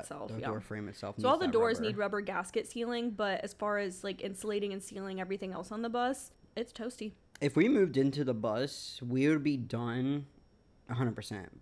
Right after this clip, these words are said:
Speaker 2: before April.
Speaker 1: I mean, if we also didn't have to pay rent.
Speaker 2: Yeah, if we didn't have to pay rent, we'll be done a hundred percent before
Speaker 1: Like,
Speaker 2: April.
Speaker 1: a hundred percent transparency. Cohen was like, "Marissa, we should break the lease." <laughs>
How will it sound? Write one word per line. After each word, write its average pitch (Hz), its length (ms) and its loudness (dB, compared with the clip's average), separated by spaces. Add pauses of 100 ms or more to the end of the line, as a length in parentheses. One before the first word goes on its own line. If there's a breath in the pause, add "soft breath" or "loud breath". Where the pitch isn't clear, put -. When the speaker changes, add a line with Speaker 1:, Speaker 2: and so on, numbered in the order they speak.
(120)
Speaker 2:
before 113 320 -6
April. - 400 -10 (360 soft breath)
Speaker 1:
I 285 80 2
mean, 254 280 2
if 247 260 0
we 214 180 -2
also 202 300 -2
didn't 202 280 -6
have 214 120 -8
to - 100 -20
pay 214 140 -8
rent. 220 340 -4 (960 soft breath)
Speaker 2:
Yeah, 147 200 6
if 107 80 -2
we 131 80 4
didn't 147 80 4
have 147 80 2
to 127 80 -6
pay 127 160 4
rent, 120 340 0
we'll 127 220 4
be 123 120 0
done 107 300 -2
a 98 80 -4
hundred 107 180 -4
percent 101 280 -6
before - 200 -8
Speaker 1:
Like, 262 180 4
Speaker 2:
April. - 120 -4
Speaker 1:
a - 40 2
hundred 285 280 2
percent 269 300 -2
transparency. 190 640 -4
Cohen 208 260 -4
was 202 160 -8
like, 185 160 -2
"Marissa, 185 320 -8
we 185 80 -4
should - 160 -8
break 170 180 -4
the 131 80 -4
lease." 131 400 -8
<laughs> - 40 -4